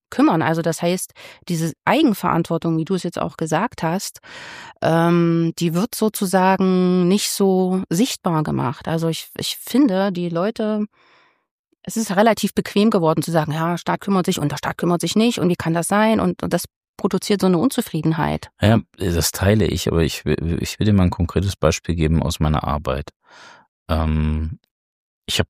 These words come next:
Speaker 2: vor Monaten, also vor der Sommer, vom, also im, im Sommer, hab ich, äh, von jemandem ein Video zugespielt bekommen von, von einer jungen Unternehmerin, die, ähm,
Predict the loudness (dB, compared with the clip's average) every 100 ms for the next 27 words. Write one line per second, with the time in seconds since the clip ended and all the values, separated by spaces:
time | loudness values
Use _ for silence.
0 | -6 -2 0 2 2 2 4 4 2 0
1 | 0 0 -4 _ _ _ _ _ -8 -4
2 | 0 0 2 2 2 -2 _ -12 -10 -4
3 | -2 -2 -4 -8 -10 -16 -6 -6 -2 -2
4 | 0 0 0 -4 -10 -6 0 0 2 2
5 | 2 2 -2 0 2 2 0 0 0 0
6 | 0 0 0 0 0 0 -2 -2 -2 2
7 | 4 4 2 0 2 2 0 0 0 0
8 | 0 0 -2 -4 -12 -16 -14 -16 -12 0
9 | 2 4 2 0 0 2 2 2 2 2
10 | 2 2 2 2 2 0 -4 -10 _ _
11 | -20 -18 -18 -20 _ _ _ -6 -4 -2
12 | -4 -4 -4 -6